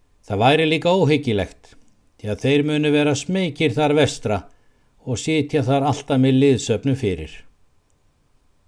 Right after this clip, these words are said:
„Smeykir, ætli nú það,“ svaraði Helgi háðslega. „Óhætt mundi biskupi að fara vestur fyrir það,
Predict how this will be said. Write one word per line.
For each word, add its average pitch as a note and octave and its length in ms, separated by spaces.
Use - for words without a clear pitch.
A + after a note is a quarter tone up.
„Smeykir, E3+ 720
ætli D#3+ 320
nú B2+ 160
það,“ G2 300
svaraði G2 480
Helgi A2 400
háðslega. F#2 640
„Óhætt D#3 480
mundi E3 320
biskupi D3 560
að C3+ 140
fara C3+ 260
vestur C3+ 320
fyrir B2+ 320
það, B2+ 380